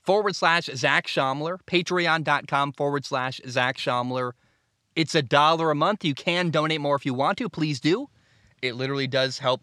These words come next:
pay for everything and keep me alive. Uh, but a dollar a month, twelve dollars a year, gives you access to submit questions on Patreon.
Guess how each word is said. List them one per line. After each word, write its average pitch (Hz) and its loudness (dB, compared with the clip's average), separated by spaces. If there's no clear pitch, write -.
pay 127 0
for 143 0
everything 160 2
and 131 -2
keep 143 -2
me 131 0
alive. 127 0
Uh, 143 2
but 170 6
a 185 2
dollar 233 4
a 202 0
month, 170 -2
twelve 170 2
dollars 165 2
a 165 0
year, 147 0
gives 156 -2
you 175 0
access 147 0
to 147 -4
submit 123 -6
questions 143 0
on 120 -4
Patreon. 120 -4